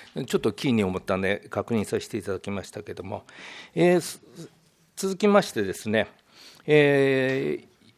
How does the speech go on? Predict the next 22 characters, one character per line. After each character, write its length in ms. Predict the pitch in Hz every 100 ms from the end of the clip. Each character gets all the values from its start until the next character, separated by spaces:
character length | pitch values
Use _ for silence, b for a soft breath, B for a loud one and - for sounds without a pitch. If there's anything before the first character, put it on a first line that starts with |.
| _
今 200 | 208 254
言 100 | 123
っ 20 |
た 180 | - 107
で 80 | 101
す 140 | 90 113
ね、 220 | 101 82 -
町 200 | 175 214
内 240 | 226 220
会 260 | 220 208 208
長 180 | 220
会 240 | 208 190 185
議 100 | 110
で 260 | 98 87 - b
配 200 | - 160
布 80 | 151
さ 140 | - 160
れ 100 | 143
た 220 | - 123
道 180 | 131 143 -
の 160 | 180
駅 360 | 175 - 104 -